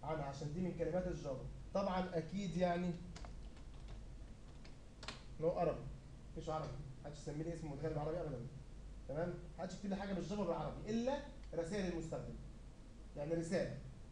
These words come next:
تقول له إيه؟ رقم، تقول له مثلًا مرتبك هو كذا. دي رسالة بتطلع للمستخدم، مفيش مشكلة. أما بر-، برمجة عربي مفيش الكلام ده. دي قواعد التسمية. المتغير عشان تقدر تعمله محتاج حاجتين، نوع المتغير واسم المتغير.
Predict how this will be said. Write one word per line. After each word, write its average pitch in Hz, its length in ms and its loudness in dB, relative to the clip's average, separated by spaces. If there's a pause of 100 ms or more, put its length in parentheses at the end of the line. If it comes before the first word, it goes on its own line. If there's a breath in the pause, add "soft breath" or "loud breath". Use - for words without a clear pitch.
(180)
تقول 160 120 0
له 165 100 6
إيه؟ 165 140 4 (280)
رقم، 156 300 0 (200)
تقول 165 140 4
له 165 60 4
مثلًا 160 240 2
مرتبك 156 520 2
هو 233 240 8 (160)
كذا. - 240 2 (480)
دي 220 100 2
رسالة 220 280 4
بتطلع - 280 0
للمستخدم، 160 460 0
مفيش 160 160 -4
مشكلة. 170 260 -4 (420)
أما 190 220 6
بر-، 156 180 6
برمجة 160 440 6
عربي 233 360 6
مفيش 180 200 -2
الكلام 135 320 -2
ده. 131 60 0 (500)
دي 214 120 0
قواعد 208 500 10 (640)
التسمية. 170 720 4 (460)
المتغير 156 500 4
عشان 156 260 0
تقدر 170 200 0
تعمله 165 320 -2
محتاج 170 280 -2
حاجتين، 156 420 -6 (220)
نوع 160 200 2
المتغير 160 600 0
واسم 165 380 -4
المتغير. 151 380 -4